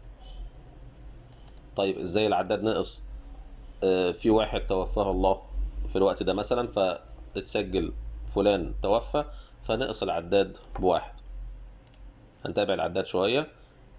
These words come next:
في زيادة على طول من ستة إلى تمانية، بعدين إلى تسعة، يبقى في تلاتة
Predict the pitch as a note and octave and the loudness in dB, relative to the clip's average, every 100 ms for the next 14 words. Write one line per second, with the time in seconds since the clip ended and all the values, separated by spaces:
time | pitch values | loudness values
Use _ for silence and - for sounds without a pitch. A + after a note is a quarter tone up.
0 | - - - - - G#2+ G#2+ - - - | -20 -20 -20 -18 0 0 0 -6 -20 -20
1 | - - - - - - - F#2+ F#2+ G2+ | -20 -20 -20 -20 -20 -20 -10 0 4 6
2 | E2+ D2 - - - F#2 F#2+ A2 G2 F2 | 4 -2 -6 -16 -2 2 2 2 2 2
3 | E2+ G2+ - - - F#2 E2 - - F2+ | 0 -2 -2 -6 -2 0 0 -2 -10 -2
4 | G2 E2+ E2 F#2+ F#2+ F#2 E2+ A#2 C3 C#3+ | 0 2 2 0 0 0 0 0 0 -2
5 | - - - - G2+ G2 A2+ A#2 G#2 G#2 | -4 -20 -8 0 2 2 0 2 2 2